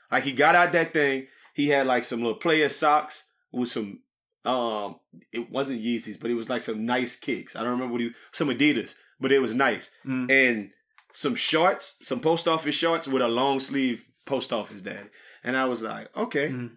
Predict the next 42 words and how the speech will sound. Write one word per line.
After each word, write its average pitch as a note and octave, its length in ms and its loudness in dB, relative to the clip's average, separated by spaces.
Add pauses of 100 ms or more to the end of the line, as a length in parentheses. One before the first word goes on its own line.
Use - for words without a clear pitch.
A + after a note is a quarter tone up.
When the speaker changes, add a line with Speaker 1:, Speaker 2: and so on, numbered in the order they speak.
Speaker 1:
his, D3 220 -4
his C#3 180 -4
swag E3 320 2
is, C3+ 280 -6
is, A#2 260 -16
that's A#2 200 -6
dope." B2+ 380 -2 (920)
So - 140 -2
I A3+ 100 4
could A3 140 -2
see A#3+ 220 0
that. C#3 260 0 (1900)
It's D#3 360 -2
different, F3 340 2
Raj. D3 500 2 (120)
It's B2+ 120 -4
different. B2+ 380 0
I E3+ 80 4
think F#3 340 0
you D3 140 -2
can C3+ 320 -2 (180)
peacock E3 580 0
on B2 360 -2 (340)
campus. C#3+ 520 -4 (140)
I C#3 100 0
don't E3 100 2
want F3 160 -2
you E3+ 60 -4
peacocking D3+ 680 -2
in C3 140 -2
your B2+ 200 -2
work C#3 260 0
outfit. A2+ 420 -2
Kinda, G#3+ 180 -2
I - 20 0
don't F3 360 -4
know. C#3+ 240 -10 (120)
I'm C#3 120 -12
just A#2+ 160 -14
not G#2+ 140 -8
a - 20 -20
fan. - 160 -20